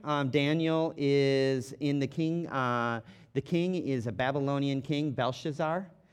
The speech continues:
We heard about this, the handwriting on the wall. Uh, and, and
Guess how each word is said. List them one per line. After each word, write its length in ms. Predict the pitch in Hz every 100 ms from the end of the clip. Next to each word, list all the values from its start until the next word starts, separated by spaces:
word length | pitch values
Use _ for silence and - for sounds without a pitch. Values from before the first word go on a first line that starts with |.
| _ -
We 140 | 123
heard 280 | 110 139 143
about 340 | 127 131 131
this, 180 | 151 156
the 80 | 131
handwriting 540 | 135 135 135 131 123
on 120 | 131
the 80 | 123
wall. 520 | 113 117 131 190 - - - - -
Uh, 260 | 123 123 117
and, 420 | 131 127 123 120
and 460 | 131 120 120 113